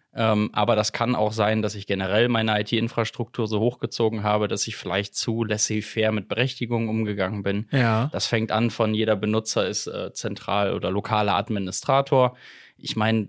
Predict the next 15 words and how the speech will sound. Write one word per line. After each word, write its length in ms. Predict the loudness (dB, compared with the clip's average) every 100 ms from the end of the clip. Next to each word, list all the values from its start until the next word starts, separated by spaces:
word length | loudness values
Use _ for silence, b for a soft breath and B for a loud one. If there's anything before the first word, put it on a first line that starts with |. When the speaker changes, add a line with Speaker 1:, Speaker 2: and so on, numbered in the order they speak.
| -2
Speaker 1:
das 200 | -2 -2
ist 120 | -4
kein 260 | -2 -2 0
Thema, 320 | 0 2 2
was 160 | 2 -2
jetzt 220 | -4 0
neu 220 | 4 4
gekommen 340 | 2 2 2
ist. 120 | 2 -2
Das 140 | -4
gibt's 180 | -6 -4
schon 160 | -4 -4
seit 160 | -6
vielen 420 | -8 -6 -4 -4
Jahren. 400 | -2 0 0 -2